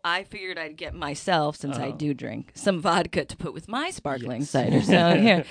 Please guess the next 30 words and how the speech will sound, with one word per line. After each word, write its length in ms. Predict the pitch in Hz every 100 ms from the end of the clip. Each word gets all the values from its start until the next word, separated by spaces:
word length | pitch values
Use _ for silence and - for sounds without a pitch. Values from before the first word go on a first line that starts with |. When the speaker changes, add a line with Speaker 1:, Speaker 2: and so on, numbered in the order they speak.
| - - -
Speaker 1:
let's 240 | 294 -
drink. 500 | 294 262 156 139 - -
Speaker 2:
Oh, 180 | 156 135
yes. 340 | 135 117 _ 139
Uh, 140 | 127 -
oh, 140 | 170 147
here. 300 | 160 120 _ _ _
Let 160 | 156 -
me 80 | 208
Speaker 1:
I 80 | 233
got, 220 | 180 - 196
no, 180 | 214
Speaker 2:
Oh. 40 | 196
Speaker 1:
please. 460 | - 208 151 - _ _ _ _ -
Speaker 2:
Oh, 220 | 135 113
I 100 | 113
thank 320 | 120 120 -
you. 140 | 123 127
Oh. 260 | 135 120 113
Speaker 1:
Please. 240 | 160 147 _ _ _ _ _ _ _ _ _ -
I 60 |
must. 340 | 151 147 139 _ -
Ooh, 20 |
ooh, 200 | 214 208 -
shit. 280 | - - 190 220
<laughs> 100 | -
Speaker 2:
<laughs> 120 | -
Speaker 1:
Here 140 | 208 143 214 127 - _ 156
you 100 |
go. 100 | 143